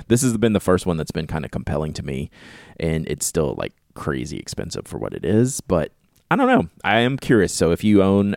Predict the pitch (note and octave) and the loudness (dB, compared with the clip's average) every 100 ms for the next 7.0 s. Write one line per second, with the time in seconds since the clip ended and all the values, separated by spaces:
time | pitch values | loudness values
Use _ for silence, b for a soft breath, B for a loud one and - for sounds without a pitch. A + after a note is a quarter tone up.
0 | - F#2 F2+ F2+ B1+ C#3+ F3+ F3 A2+ A2 | -2 0 2 0 -2 -2 0 0 2 2
1 | F#2 - D#2+ - D#2+ D2+ E2 - A2 - | 0 -2 -6 -4 -6 -6 -6 0 0 0
2 | - G2+ - A2 - G2 F2+ D2 C2+ A#1 | 2 0 2 0 0 -2 -2 -2 -6 -4
3 | E2 G#2 A#2 C3 G#2 F#2 D#2+ D#2 - F2+ | -2 -2 0 4 4 4 2 -2 -4 -4
4 | D#2+ - D#2 D#2+ - C2+ - E2 D#2+ B1+ | -6 -4 -4 -4 -6 -10 -6 -4 -4 -4
5 | - D2+ C#2+ C2+ C2 C#2 - - - - | -4 -6 -6 -8 -8 -8 -10 -10 -8 -8
6 | D#2 A#1 A#1+ - - - - C#2 D2+ | -8 -8 -8 -4 -4 -4 -4 -2 -4